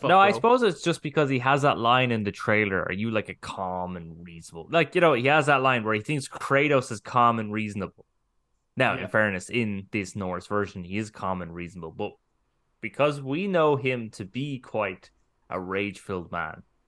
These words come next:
Speaker 2: I was just expecting so much more of a brute out of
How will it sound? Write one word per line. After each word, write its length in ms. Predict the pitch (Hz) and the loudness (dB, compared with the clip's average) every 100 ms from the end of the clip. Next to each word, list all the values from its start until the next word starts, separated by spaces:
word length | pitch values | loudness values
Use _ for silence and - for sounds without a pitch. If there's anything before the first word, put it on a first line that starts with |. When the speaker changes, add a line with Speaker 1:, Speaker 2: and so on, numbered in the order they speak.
| _ _ _ - | _ _ _ -2
Speaker 2:
I 140 | 107 | -2
was 180 | 107 104 | -2 -4
just 320 | 113 104 - | -6 -8 -10
expecting 840 | 95 101 - - 98 - 98 82 _ | -10 -12 -12 -8 -8 -8 -14 -14 _
so 420 | - - - 98 | -20 -18 -8 -8
much 220 | 95 90 | -8 -10
more 160 | 98 87 | -10 -10
of 80 | 87 | -10
a 60 | |
brute 480 | 82 - 90 - - _ | -16 -14 -14 -14 -20 _
out 120 | - | -12
of 80 | 82 | -12